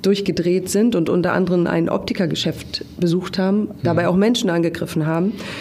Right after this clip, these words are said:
Speaker 1: Und naja, es ist ein relativ kurioses Thema gewesen und entsprechend einfallsreich und kreativ waren dann auch einige der Kommentare unter diesem Video. Und da würde ich einfach gerne mal ein paar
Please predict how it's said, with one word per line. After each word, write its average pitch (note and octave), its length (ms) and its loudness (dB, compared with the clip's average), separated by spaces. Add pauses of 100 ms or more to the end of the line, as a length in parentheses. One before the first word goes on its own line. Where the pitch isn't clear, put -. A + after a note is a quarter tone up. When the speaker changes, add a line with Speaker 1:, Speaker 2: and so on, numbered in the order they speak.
(200)
Speaker 1:
Und F#3 260 0
naja, F3+ 280 2
es - 80 -2
ist F3 60 -2
ein E3+ 180 2
relativ G3 500 0
kurioses F#3+ 600 0
Thema B3 280 2
gewesen A#3 600 2 (300)
und F#3+ 220 2
entsprechend G3 600 -2
einfallsreich G#3 720 -2
und F3+ 80 0
kreativ G3 560 -2
waren F#3 200 0
dann F3+ 120 2
auch F3 300 -2 (360)
einige F#3+ 320 2
der F#3 120 2
Kommentare E3+ 880 0
unter E3 240 2
diesem C#3 320 0
Video. D3+ 360 -2 (420)
Und E3 100 0
da E3 160 2
würde E3+ 160 2
ich E3+ 160 -4
einfach D#3+ 280 -2
gerne D#3 400 0 (280)
mal D#3+ 320 0 (320)
ein E3 240 0
paar E3+ 400 0